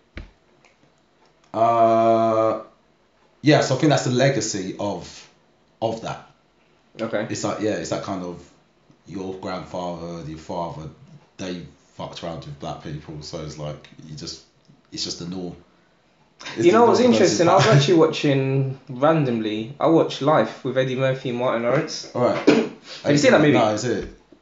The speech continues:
Speaker 2: Good movie. It's on
Speaker 1: Yeah.
Speaker 2: Netflix.
Speaker 1: Is it? Oh, cool.
Speaker 2: Yeah, it's on
Speaker 1: Okay.
Speaker 2: Netflix. Just come on Netflix. Well, then I don't wanna spoil it for you.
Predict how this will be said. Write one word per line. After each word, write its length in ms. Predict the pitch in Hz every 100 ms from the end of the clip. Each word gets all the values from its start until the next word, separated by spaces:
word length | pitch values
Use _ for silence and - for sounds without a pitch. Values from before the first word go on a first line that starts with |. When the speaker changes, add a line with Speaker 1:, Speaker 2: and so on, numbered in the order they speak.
| _ _
Speaker 2:
Good 140 | 143
movie. 180 | 135 117
It's 80 | 110
on 80 | 165
Speaker 1:
Yeah. 80 | -
Speaker 2:
Netflix. 460 | 123 101 - -
Speaker 1:
Is 100 | 147
it? 40 | -
Oh, 300 | 143 - -
cool. 160 | - 151
Speaker 2:
Yeah, 100 | 139
it's 120 | 123
on 100 | 139
Speaker 1:
Okay. 200 | 131 127
Speaker 2:
Netflix. 60 | 113
Just 180 | 120 -
come 160 | 127
on 100 | 123
Netflix. 540 | 123 - 120 107 - - _ _ - -
Well, 100 | 143
then 80 | 143
I 60 |
don't 100 | 156
wanna 120 | 139
spoil 260 | 117 151 147
it 80 | 117
for 100 | 113
you. 200 | 90